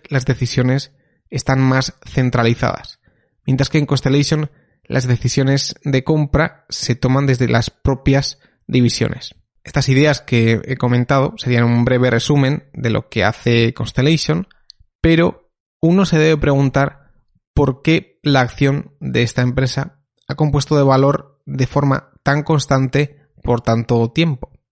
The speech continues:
Es decir, si lo que he dicho se conoce desde hace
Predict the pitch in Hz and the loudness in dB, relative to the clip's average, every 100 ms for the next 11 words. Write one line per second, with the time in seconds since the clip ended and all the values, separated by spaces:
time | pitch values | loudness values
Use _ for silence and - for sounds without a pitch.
0 | _ - 135 135 123 - _ _ _ _ | _ -6 -4 -2 -4 -10 _ _ _ _
1 | - - 123 117 113 - 131 113 107 143 | -18 -6 0 0 0 -4 0 0 0 0
2 | 139 143 139 - _ _ - - 110 107 | 2 0 -2 -12 _ _ -8 -6 -2 0
3 | 120 - 123 120 117 117 113 123 117 | 0 0 0 2 2 0 0 0 0